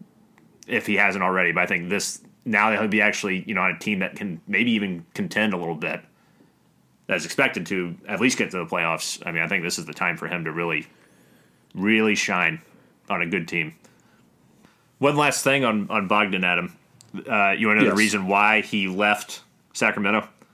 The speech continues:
Speaker 2: Hmm. I would love to know that reason, Graham.
Speaker 1: He said that the Kings did not make any moves in the offseason. And to that he
Speaker 2: Oh.
Speaker 1: said, he, and to that he said,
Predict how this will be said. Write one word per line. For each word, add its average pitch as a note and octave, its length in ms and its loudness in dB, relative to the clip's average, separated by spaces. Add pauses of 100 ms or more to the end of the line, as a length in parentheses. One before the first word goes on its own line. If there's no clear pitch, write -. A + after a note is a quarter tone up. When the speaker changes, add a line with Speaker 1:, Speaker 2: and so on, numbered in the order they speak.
(1900)
Speaker 2:
Hmm. D3 360 2 (760)
I A3+ 80 4
would A3+ 140 4
love A#3 180 2
to D#3 60 4
know G2+ 160 2
that G2 140 0
reason, G2 260 0
Graham. G#2+ 240 0 (800)
Speaker 1:
He A2 120 -4
said A2+ 320 2
that G#2+ 100 0
the G#2 80 -2
Kings A#2 300 2
did G#2+ 80 -2
not A2+ 160 2
make G#2+ 180 2
any G#2+ 140 2
moves G2 260 0
in F2 60 -6
the F2+ 60 2
offseason. E2+ 500 -2 (920)
And A3 220 4
to F4+ 80 4
that F#2+ 180 6
he A#2 60 4
Speaker 2:
Oh. G#2 40 4
Speaker 1:
said, G2 340 2
he, A#2+ 260 2
and A2+ 120 2
to A2 100 2
that A2 140 4
he G#2+ 60 4
said, F#2+ 340 -2